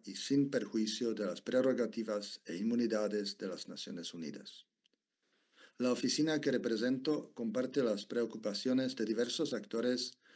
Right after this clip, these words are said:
sobre el cambio de narrativa, de políticas y de institucionalidad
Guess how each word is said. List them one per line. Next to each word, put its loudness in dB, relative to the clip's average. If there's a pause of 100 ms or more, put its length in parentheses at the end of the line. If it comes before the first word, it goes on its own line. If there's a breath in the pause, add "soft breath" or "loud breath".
(160 loud breath)
sobre 2
el -2
cambio 2
de 4
narrativa, -2 (120)
de -4
políticas 0
y -2
de 2
institucionalidad -2